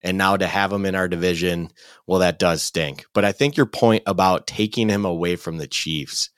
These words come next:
is just as valuable, if not more valuable, than it is for then him to be dropping into Miami, because you have a proven commodity in Mahomes, as you mentioned. He is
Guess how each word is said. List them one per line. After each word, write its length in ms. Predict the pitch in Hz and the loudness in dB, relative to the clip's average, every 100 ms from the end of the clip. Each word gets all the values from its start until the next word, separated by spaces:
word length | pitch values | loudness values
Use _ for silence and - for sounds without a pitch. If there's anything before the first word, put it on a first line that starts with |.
| _ _ _ | _ _ _
is 240 | 101 92 78 | 0 0 -2
just 520 | - 90 95 98 - | -4 0 2 2 0
as 160 | 98 | -4
valuable, 880 | 78 76 82 82 80 76 67 60 65 _ _ _ _ _ | -4 -4 0 2 0 -4 -8 -10 -14 _ _ _ _ _
if 240 | 104 104 110 | 0 0 2
not 280 | 98 92 | 0 0
more 380 | 101 107 120 113 | 0 2 6 6
valuable, 640 | 87 78 71 71 69 65 - _ _ | 4 0 -2 -4 -8 -8 -12 _ _
than 120 | 101 90 | 0 2
it 120 | 85 | 2
is 260 | 92 90 | 2 2
for 240 | - 90 87 | 0 0 0
then 320 | 87 85 85 - | 0 -2 -2 0
him 240 | 95 90 | 0 0
to 80 | 85 | -2
be 140 | 80 | -6
dropping 460 | 73 80 85 82 78 | -6 0 0 0 -4
into 120 | 76 | -6
Miami, 480 | 73 73 78 76 71 | -6 -6 -6 -6 -8
because 580 | 71 78 - 85 80 - _ _ _ | -10 -8 -4 -4 -4 -8 _ _ _
you 140 | 95 87 | -6 -2
have 240 | 110 120 | 0 0
a 60 | 104 | -2
proven 360 | - 101 90 | 0 0 0
commodity 520 | 82 85 82 80 78 | -4 -4 -2 -4 -6
in 80 | 78 | -6
Mahomes, 400 | 78 73 82 76 | -8 -6 -6 -6
as 120 | 76 | -8
you 200 | 71 73 69 | -10 -14 -14
mentioned. 440 | 87 73 - 64 64 | -12 -10 -10 -12 -16
He 240 | - 101 | -2 2
is 260 | 98 90 85 | 2 2 -2